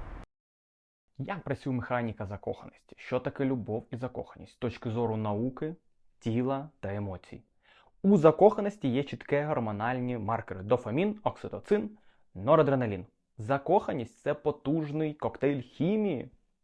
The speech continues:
Допамін — гормон винагороди, як наркотик для нашого мозку.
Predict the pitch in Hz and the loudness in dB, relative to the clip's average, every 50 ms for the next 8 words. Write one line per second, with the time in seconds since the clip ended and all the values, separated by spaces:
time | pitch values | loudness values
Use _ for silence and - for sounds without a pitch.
0 | _ _ _ _ _ - - 104 135 156 - 196 190 196 220 240 247 240 247 - | _ _ _ _ _ -12 -2 2 4 6 6 6 6 6 4 2 2 0 -4 -6
1 | - - 110 131 135 131 143 165 185 160 135 143 139 139 139 139 135 120 104 98 | -10 -2 2 2 4 4 4 4 4 4 2 2 4 4 4 4 4 2 0 -2
2 | - _ _ _ _ - - _ _ _ _ _ _ _ _ _ - 107 123 127 | -8 _ _ _ _ -20 -20 _ _ _ _ _ _ _ _ _ 0 0 0 0
3 | - 135 117 - 139 139 135 110 107 107 113 120 123 117 - 117 113 113 113 113 | 0 -4 -4 -2 -2 -2 -2 -2 -4 -2 -2 -2 -2 -2 -2 -4 -4 -2 -2 -4
4 | 104 - - - - | -6 -6 -10 -16 -20